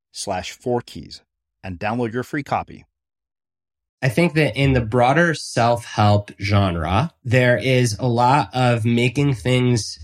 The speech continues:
Speaker 2: needlessly complex, making them sound all science-y, because that way the reader thinks that there's some special value or they're getting this special secret. Whereas what we know, looking at decades of research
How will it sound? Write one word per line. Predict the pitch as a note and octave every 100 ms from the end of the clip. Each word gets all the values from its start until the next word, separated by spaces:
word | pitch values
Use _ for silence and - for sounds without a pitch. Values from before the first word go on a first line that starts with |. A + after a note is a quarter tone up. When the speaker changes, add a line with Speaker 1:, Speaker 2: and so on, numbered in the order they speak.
| -
Speaker 2:
needlessly | A#2+ A#2+ C3 D3+ D3 D3 - C#3
complex, | G#2+ - G2 F2+ G#2 E3 - - - - _ _
making | A#2 B2+ C#3+ C3
them | A#2
sound | A2 - A2+ A#2+ C3+ C3 -
all | A2+ A2+ G#2
science-y, | - G2+ G2+ C3 C#3+ D#3+ F#3+ G#3 _
because | - B2 C3 B2 A#2+ - - _ _
that | G#2 A#2+ B2+ B2
way | C3+ B2+ B2 B2
the | G#2 A2+
reader | G#2+ A2+ A#2+ A#2 A#2 A2+ A2 G#2 _
thinks | C3 A#2 -
that | A#2 G#2
there's | G#2+ G#2
some | G#2+ G2+
special | - - A#2 G#2+ A#2
value | G2 G2 F#2+ F#2+ F#2+
or |
they're | F#2+ G2
getting | G2 G2 F#2+
this | F2 -
special | - F2+ -
secret. | - D#2+ D2+ - - _ -
Whereas | B2 C3 C3 C3 B2+ B2 - _ _ _ -
what | C#3+ D3
we | D3+
know, | C#3+ E3 E3 C3+ B2+ G#2+
looking | C3 C3 C3 B2+ B2 G2+ B2
at | A#2+ G#2+ - G#2
decades | C#3 D3 D3+ B2+
of | B2 G#2+
research | G#2+ B2 - G2+ G2 - -